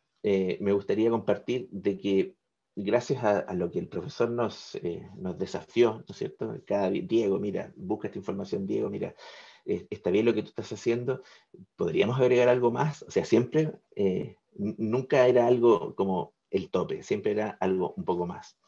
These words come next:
Entonces, decidimos subir este código de la aplicación, ¿no es cierto?, un repositorio,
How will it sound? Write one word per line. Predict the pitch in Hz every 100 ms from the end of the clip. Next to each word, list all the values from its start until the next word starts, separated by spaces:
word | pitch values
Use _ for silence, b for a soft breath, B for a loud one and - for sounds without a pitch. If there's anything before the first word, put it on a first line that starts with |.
| b b
Entonces, | 90 117 123 - B B B
decidimos | 98 104 110 127 127
subir | - 101 107 131 131 _ -
este | 123 110
código | 104 123 131 127 131
de | - 101
la | 104
aplicación, | 98 98 98 - 127
¿no | 123
es |
cierto?, | - 113 117
un | 113
repositorio, | 104 98 98 95 123 123 107 113